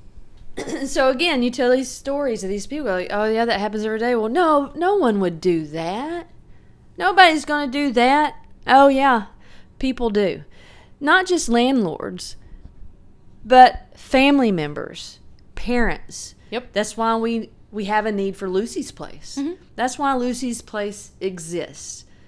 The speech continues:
Speaker 1: They exist to help homeless L G B T Q individuals that are eighteen to twenty-four whose families have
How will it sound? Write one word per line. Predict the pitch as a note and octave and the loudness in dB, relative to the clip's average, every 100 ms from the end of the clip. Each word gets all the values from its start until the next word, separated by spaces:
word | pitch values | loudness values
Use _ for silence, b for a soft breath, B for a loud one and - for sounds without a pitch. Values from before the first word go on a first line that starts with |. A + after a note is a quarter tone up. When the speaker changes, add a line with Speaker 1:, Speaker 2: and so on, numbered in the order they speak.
| b b b b b _ _ - | b b b b b _ _ -12
Speaker 1:
They | G3 A#3 C#4 | -2 2 0
exist | A#3+ G#3+ G3 F#3+ F#3+ - - | -2 -2 0 0 -4 -16 -16
to | - A3 | -10 -8
help | F#3 F#3 F3 - - | -4 -2 -2 -4 -12
homeless | - G#3+ A#3 B3+ B3 - - | -6 -4 -2 -4 -6 -8 -4
L | G#3 A#3 | -2 -2
G | A3+ | -6
B | A#3 | -10
T | A3 A#3 | -10 -12
Q | - - A3 G#3+ | -12 -8 -6 -6
individuals | - G#3 G3+ F#3 D#3+ E3 E3 E3 - - b b b b | -8 -10 -6 -6 -6 -4 -4 -6 -14 -20 b b b b
that | b E3 | b -4
are | - | -2
eighteen | G3 G#3+ - A3+ | -4 -4 -6 -6
to | |
twenty-four | A#3 - A#3 A#3 F3+ E3+ E3 E3 b b b b b b - _ | -6 -6 -8 -6 -6 -4 -4 -6 b b b b b b -20 _
whose | G#3+ G3 | -8 -8
families | - G#3+ B3 A#3+ F3+ E3 E3 - - | -4 -2 0 0 -2 -4 -8 -12 -12
have | F3+ F3 F3 E3+ | -4 -2 -2 -4